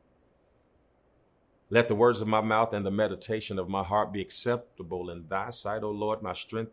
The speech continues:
and my redeemer. Let this be bread from heaven for somebody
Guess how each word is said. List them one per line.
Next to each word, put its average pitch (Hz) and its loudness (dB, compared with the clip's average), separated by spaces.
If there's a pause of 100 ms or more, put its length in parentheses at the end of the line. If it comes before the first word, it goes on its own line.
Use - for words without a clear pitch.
and 98 -6
my 87 -6
redeemer. 82 -10 (260)
Let 107 2
this 127 -4
be 107 -2
bread 120 2
from 120 -2 (100)
heaven 92 -4 (1300)
for 95 -4
somebody 87 -2